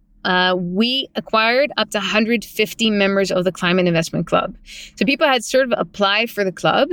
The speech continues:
and if they were seriously interested in investing and fit the profile, they would become a club member and have the possibility to invest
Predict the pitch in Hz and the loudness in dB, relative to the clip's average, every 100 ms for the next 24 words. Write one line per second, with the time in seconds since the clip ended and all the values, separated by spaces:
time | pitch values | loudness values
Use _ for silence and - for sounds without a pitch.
0 | 311 - 208 208 - 208 202 196 180 - | -4 -2 0 0 0 0 2 2 0 -2
1 | 208 202 202 185 196 165 196 190 185 175 | -2 -2 -6 -4 -4 -2 2 2 0 0
2 | 175 180 196 226 277 - 247 240 220 190 | 0 0 0 0 -2 0 0 2 -2 -4
3 | 165 180 190 - 208 - 185 185 190 180 | -2 -4 -4 0 2 2 0 2 2 0
4 | - - _ _ - 170 233 233 202 202 | -6 -20 _ _ -12 0 2 4 2 0
5 | 196 175 233 226 240 226 214 202 202 185 | -2 0 0 2 0 0 -2 -2 -4 -4
6 | 170 202 - 170 202 226 220 190 196 185 | -2 -2 -2 0 2 2 0 -2 -2 0
7 | 180 185 180 - - | 0 0 -2 -8 -8